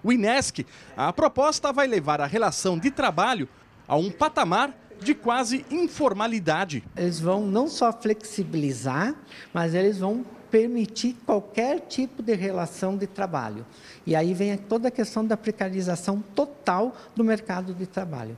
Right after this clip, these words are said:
Speaker 1: Para Moroni, o atual índice de desemprego, com mais de treze milhões de brasileiros fora do mercado de trabalho, deve agravar ainda mais a situação.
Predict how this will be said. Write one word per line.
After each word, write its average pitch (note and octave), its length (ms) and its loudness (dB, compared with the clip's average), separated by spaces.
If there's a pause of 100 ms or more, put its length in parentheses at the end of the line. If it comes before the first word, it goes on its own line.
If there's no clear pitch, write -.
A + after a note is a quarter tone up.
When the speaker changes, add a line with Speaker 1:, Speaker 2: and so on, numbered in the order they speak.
(160)
Speaker 1:
Para E3+ 240 2
Moroni, C#4+ 500 4
o C#4 120 4
atual A#3+ 340 4
índice C#4+ 340 2
de A3+ 140 0
desemprego, G#3+ 720 0 (140)
com F#3+ 120 0
mais G#3 300 0
de G3 140 -2
treze B3 420 2
milhões A#3+ 540 4
de E3 100 -2
brasileiros D3+ 640 2
fora A#3 340 4
do F#3+ 100 2
mercado D3+ 520 0
de A3 160 0
trabalho, A#3 500 2 (340)
deve D#3 300 0
agravar F#3+ 520 2
ainda G3+ 360 0
mais F#3+ 240 0
a F#3 60 0
situação. G3 580 0